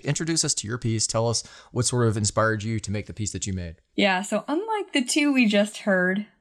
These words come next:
Speaker 2: I, having come home from school and now we're in the middle of this pandemic and we're quarantined, I made the mistake of watching the movie Contagion, the two thousand one
Speaker 1: Oh, you
Speaker 2: film.
Speaker 1: did it. You're one of those.
Speaker 2: I did.
Speaker 1: Okay. <laughs>
Speaker 2: And 'cause I was like, "Let's,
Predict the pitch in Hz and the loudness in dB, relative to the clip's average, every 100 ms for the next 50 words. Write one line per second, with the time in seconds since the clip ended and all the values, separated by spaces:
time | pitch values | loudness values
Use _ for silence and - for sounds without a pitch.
0 | _ 214 220 220 220 214 - 214 247 254 | _ 2 4 4 2 0 -6 0 2 4
1 | 254 254 214 240 240 240 233 - - 220 | 4 2 2 4 4 6 4 2 2 6
2 | 214 208 196 202 202 208 196 208 208 202 | 6 6 6 6 6 4 2 6 6 8
3 | 214 214 208 190 190 196 - _ - 208 | 6 6 4 4 0 -2 -8 _ 2 4
4 | 185 196 208 196 196 170 175 170 220 220 | 4 4 6 4 2 -2 -2 -2 2 4
5 | 202 196 180 180 - - - - - 214 | 6 4 2 0 -4 -16 -16 -18 -2 2
6 | 214 214 214 208 - 214 208 202 208 - | 4 6 6 4 4 2 2 2 2 4
7 | 240 202 208 202 208 220 202 226 214 175 | 6 8 8 6 6 6 6 6 6 6
8 | 175 180 - - 202 196 139 139 131 - | 4 2 -6 -10 0 4 4 4 4 2
9 | - 170 160 139 143 151 160 160 165 156 | 4 4 2 0 0 2 4 4 4 4
10 | 139 240 226 202 131 127 - - 175 - | 2 2 2 0 0 -4 -8 -8 -6 -2
11 | 254 254 220 330 330 311 311 294 269 _ | 0 0 0 2 2 2 2 2 0 _
12 | - 320 359 - | 0 2 2 -2